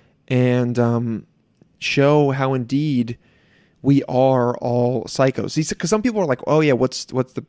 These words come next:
the point of, um, the title?" I'm gonna be totally honest. I just like that title.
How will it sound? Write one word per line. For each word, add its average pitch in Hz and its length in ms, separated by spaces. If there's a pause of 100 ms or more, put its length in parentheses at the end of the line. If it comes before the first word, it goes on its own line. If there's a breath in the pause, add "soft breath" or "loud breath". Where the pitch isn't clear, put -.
the 117 80
point 117 320
of, 107 380
um, 101 220
the - 100
title?" 110 220
I'm - 80
gonna 143 100
be 160 80
totally 151 200
honest. 143 360 (240 loud breath)
I 127 120
just 120 200
like 113 220
that 120 120
title. 135 380